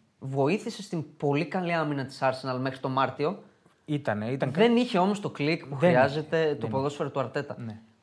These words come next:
Speaker 1: Οπότε πιστεύω ο Αρτέτα θέλει ένα step up εκεί πέρα. Λογικά πιστεύει τον Τίμπερ.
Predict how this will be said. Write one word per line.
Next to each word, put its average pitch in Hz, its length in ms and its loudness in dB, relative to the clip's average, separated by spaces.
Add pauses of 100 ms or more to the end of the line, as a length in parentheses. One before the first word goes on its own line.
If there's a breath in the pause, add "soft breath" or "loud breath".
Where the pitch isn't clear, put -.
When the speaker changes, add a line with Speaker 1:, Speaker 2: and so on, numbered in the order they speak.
Speaker 1:
Οπότε 202 360 2
πιστεύω 233 340 2
ο 220 40 6
Αρτέτα 208 300 0
θέλει 208 320 0
ένα 135 420 0 (520)
step 127 160 -4
up 131 180 2
εκεί 123 180 -8
πέρα. 135 380 -2 (1200)
Λογικά 208 380 2
πιστεύει 330 440 -8
τον 269 160 -6
Τίμπερ. 269 280 -2